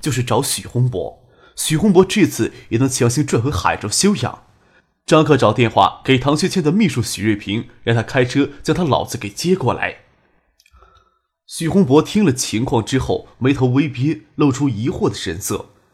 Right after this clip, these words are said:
当着唐学谦的面也没有说出他心里的疑惑，只是他所知道的江南省情况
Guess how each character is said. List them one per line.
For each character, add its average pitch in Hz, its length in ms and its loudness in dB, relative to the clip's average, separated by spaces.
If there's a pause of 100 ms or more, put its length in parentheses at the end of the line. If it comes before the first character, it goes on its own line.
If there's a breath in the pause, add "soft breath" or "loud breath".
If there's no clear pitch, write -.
(140)
当 190 160 4
着 160 80 0
唐 120 220 0
学 131 120 -2
谦 147 160 -4
的 131 80 0
面 120 300 -2 (200 soft breath)
也 110 120 0
没 123 60 0
有 110 100 0
说 117 140 -8
出 120 80 -6
他 123 120 -2
心 185 300 -2
里 104 100 -2
的 95 80 -6
疑 98 220 -10
惑， 139 360 -8 (260)
只 - 120 -8
是 110 120 -6
他 131 120 -4
所 98 220 -6
知 131 140 -6
道 110 120 0
的 101 60 -10
江 151 160 2
南 165 80 0
省 104 160 -4
情 - 220 -6
况 - 240 -10